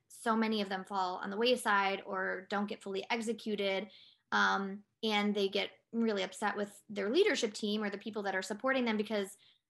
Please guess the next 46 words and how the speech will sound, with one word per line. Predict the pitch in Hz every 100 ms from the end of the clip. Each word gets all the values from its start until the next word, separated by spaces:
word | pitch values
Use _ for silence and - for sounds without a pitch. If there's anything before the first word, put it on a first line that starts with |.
| _ -
they're | 208
like, | 208 202
"Why | 202 233
aren't | 247 226
you | 233
getting | 226
this | 214 208
done? | 233 190
I've | 180
ex-, | - -
you | -
know, | 196 175
I've, | 185 185
I've | 202 196
said | 233 220
what | 220
I | 220
wanted. | 190 185 185 190
And | 185
now, | 185 180 180
like, | 185 185
h-, | - - - -
how | 196 208
is | 202
it | 196
that | 185 190
five | 190 190
months | 185 -
later, | 202 196 180
we're | 185
still | - 202 180 185 196 - _ _
not | 214 185 175 - - -
moving | 220 220 196
forward | 202 202 220 277
on | 311
this?" | 381 440 - - - -
And | 220 233
it's, | 233
I've | 208 220
really | 233 233
learned | 233 214
a | 208
lot | 220 233
by | 214
having | 220 208
you | 202 233 233 247